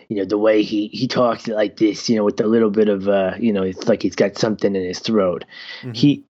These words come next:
Speaker 1: you, they create this character around that voice. And I, as a, as a fan of voice acting, as someone who in my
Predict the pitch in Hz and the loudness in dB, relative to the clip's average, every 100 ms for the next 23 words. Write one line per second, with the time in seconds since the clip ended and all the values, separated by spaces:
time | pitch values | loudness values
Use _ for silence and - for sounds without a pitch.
0 | _ _ _ _ 107 - _ _ _ - | _ _ _ _ -12 -12 _ _ _ -14
1 | 110 123 143 131 113 _ - 135 120 - | -10 0 2 2 -2 _ -2 2 2 0
2 | - 131 131 135 120 - 127 123 113 110 | 2 4 4 4 0 0 2 2 2 0
3 | 98 98 98 95 98 87 90 101 92 82 | -2 -2 -2 -2 -4 -6 -8 -4 -2 -2
4 | - - - - - - - _ - 110 | -4 -6 -8 -20 -20 -20 -20 _ -2 0
5 | 104 98 98 - _ _ _ _ _ - | 2 0 -2 -6 _ _ _ _ _ -12
6 | 95 - 139 120 113 113 101 - 127 120 | -12 -6 0 4 4 4 0 2 2 2
7 | 101 92 98 107 117 117 127 117 98 95 | 0 -2 -2 0 -2 -2 -2 -2 -2 -4
8 | - - 104 98 107 98 98 95 92 | -4 -4 -4 -2 -2 0 -2 -2 -4